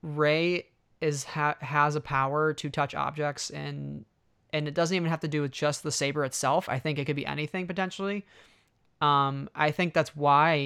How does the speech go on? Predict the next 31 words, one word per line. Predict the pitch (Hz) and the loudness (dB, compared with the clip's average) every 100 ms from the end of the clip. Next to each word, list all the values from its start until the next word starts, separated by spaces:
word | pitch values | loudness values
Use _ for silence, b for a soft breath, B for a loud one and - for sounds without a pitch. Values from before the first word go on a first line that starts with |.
| - - | -4 -6
even | 151 151 | -6 -4
though | 147 | -2
the | 139 | -2
saber | - 139 156 | -2 -2 -2
calls | 165 165 160 | 0 0 0
to | 160 | -2
her, | 175 | -2
she's | 170 143 | -2 -4
seeing | - 151 147 | -2 -2 -2
the | 135 | -4
past | 127 131 147 - | -2 0 0 -4
and | 147 139 | -4 -4
the | |
visions | 135 135 143 143 139 | -4 -4 -4 -4 -4
that | 135 | -4
go | 147 | -4
along | 139 135 139 | -4 -4 -4
with | 143 135 | -6 -4
that | 147 147 - | -2 -2 0
particular | 147 147 143 147 139 | -2 -2 -2 -2 -2
saber, | - 143 147 147 139 | -2 -2 0 -2 -2
wh-, | 156 - - | -6 -6 2
whoever's | 170 156 | 2 2
touched | - 147 - | -2 -6 0
that | 160 147 | -2 2
saber, | 156 156 160 165 B B B B - | 2 2 0 -2 B B B B -2
um, | 143 139 143 | 2 2 2
the | |
way | 147 151 | 2 2
she | - 139 | 0 0
does. | 139 127 143 135 - | 0 0 -4 -6 -8